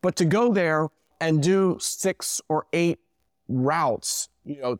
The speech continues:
five ten to twelve A, that's a great aerobic workout for you.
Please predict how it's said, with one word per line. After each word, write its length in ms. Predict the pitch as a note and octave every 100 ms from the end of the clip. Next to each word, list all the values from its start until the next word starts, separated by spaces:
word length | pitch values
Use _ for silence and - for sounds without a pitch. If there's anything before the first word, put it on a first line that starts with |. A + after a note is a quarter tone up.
| -
five 300 | D3+ D3 D3+
ten 320 | - D#3 D3+
to 80 | B2
twelve 360 | A#2 - D3 C3
A, 480 | C#3+ B2+ D#2+ F2+ A#2+ _ _ _ _ _ _ _ _ _
that's 300 | E3 F#3+ G#3+
a 60 | D#3
great 320 | C#3 F3 F3
aerobic 440 | D#3 D3+ D3 C#3
workout 440 | C3 A#2+ G#2+ D#2 -
for 220 | - C#2+
you. 280 | - -